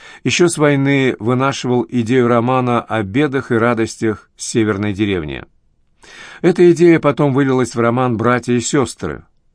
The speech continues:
В тысяча девятьсот пятьдесят восьмом году писатель предложил свою рукопись московскому журналу «Октябрь». Но там в это время происходила пересменка.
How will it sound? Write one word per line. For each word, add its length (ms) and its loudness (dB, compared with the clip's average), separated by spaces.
В 80 -20
тысяча 560 2
девятьсот 440 0
пятьдесят 440 -2
восьмом 340 -2
году 440 0
писатель 480 0
предложил 520 0
свою 280 0
рукопись 800 -4
московскому 680 -2
журналу 520 0
«Октябрь». 640 -4
Но 160 2
там 220 0
в 20 0
это 180 0
время 320 0
происходила 600 -2
пересменка. 840 -4